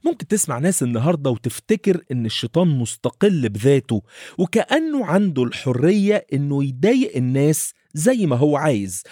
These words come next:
والله قاعد بس في السما وبيقول: "في الآخر هو إله هذا الدهر،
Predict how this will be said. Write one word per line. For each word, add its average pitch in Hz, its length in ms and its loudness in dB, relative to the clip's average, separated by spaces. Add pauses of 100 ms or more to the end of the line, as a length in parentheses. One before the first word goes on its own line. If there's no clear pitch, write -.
(160)
والله 202 280 0
قاعد 160 380 -2
بس 165 240 0
في 127 120 -6
السما 151 380 -2
وبيقول: 139 600 2 (360)
"في - 140 -4
الآخر 165 600 0 (240)
هو 175 180 2
إله 170 200 2
هذا 170 280 -2
الدهر، 160 420 -4